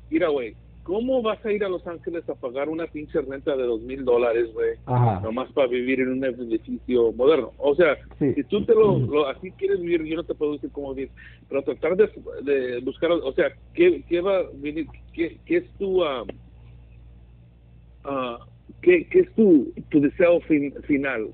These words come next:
Speaker 2: Sí.
Speaker 1: ¿Comprar casa o seguir rentando en un lugar donde que tú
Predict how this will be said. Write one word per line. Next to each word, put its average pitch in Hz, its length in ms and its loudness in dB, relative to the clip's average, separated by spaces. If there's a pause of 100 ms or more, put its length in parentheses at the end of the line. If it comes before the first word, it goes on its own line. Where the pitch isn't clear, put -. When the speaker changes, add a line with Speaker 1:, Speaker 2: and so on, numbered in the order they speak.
(220)
Speaker 2:
Sí. 135 140 4
Speaker 1:
¿Comprar 160 300 -2
casa 180 460 -6
o 156 120 -4
seguir 147 320 -8
rentando 151 480 -4
en 151 60 -8
un 147 80 -8
lugar 139 340 -2
donde 123 440 -4 (500)
que 113 460 2
tú 143 160 -4